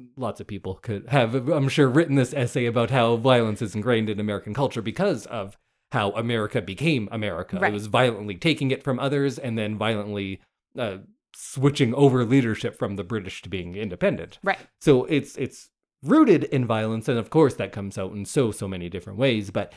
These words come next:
Speaker 1: in this one, it comes out in that we can cheer for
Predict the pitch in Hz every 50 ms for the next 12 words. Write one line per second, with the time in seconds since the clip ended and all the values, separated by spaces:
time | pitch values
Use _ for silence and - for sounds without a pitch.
0 | _ _ _ _ _ - 143 139 123 127 156 185 185 - 160 131 107 104 104 110
1 | - - 113 110 - - 135 120 110 107 - 110 107 104 - - 127 117 107 104
2 | 107 107 104 117 113 117 107 139 131 - - 147 127 110 - - - 190 190 185
3 | 180 160 151 - - 151 143 151 160 160 147 147 143 135 127 127